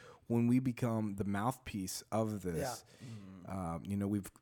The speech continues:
Speaker 1: we, we are therefore then the interpretation, you know, as we kinda talked about a little bit earlier, we're the interpretation of what this is. So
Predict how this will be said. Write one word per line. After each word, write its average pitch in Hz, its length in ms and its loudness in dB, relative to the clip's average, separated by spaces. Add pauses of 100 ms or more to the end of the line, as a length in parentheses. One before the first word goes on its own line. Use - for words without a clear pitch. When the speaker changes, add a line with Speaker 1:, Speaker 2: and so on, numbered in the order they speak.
(240)
Speaker 1:
we, 101 480 -4
we 101 340 -2
are 95 520 0 (240)
therefore 110 720 2
then 101 480 0 (100)
the 95 560 -4 (240)
interpretation, 107 840 -4 (340)
you 87 120 -8
know, 87 280 -6
as 90 120 -12
we 98 80 -8
kinda 92 240 -4
talked - 240 -8
about 92 140 -2
a - 20 0
little 95 160 -4
bit 92 160 -4
earlier, 110 280 0
we're 101 140 0
the 104 100 2
interpretation 104 640 -2
of 101 60 -6
what 98 120 -8
this - 200 -10
is. 135 220 -2
So 95 260 -4